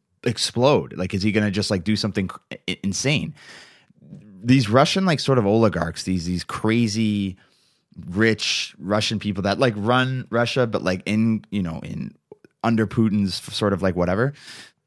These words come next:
are, are, like, the, you know, there's a thought that they might be getting hit so fucking hard, that the country's getting hit so fucking hard that there's, like, a coup.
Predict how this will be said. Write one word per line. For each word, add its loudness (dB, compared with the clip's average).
are, 6
are, 4
like, 2
the, 0
you 2
know, 2
there's 0
a 0
thought 2
that 2
they 2
might 2
be 0
getting 0
hit -2
so 2
fucking 2
hard, 0
that -2
the -4
country's -2
getting 2
hit 0
so 4
fucking 2
hard 2
that -2
there's, 0
like, -2
a 0
coup. 4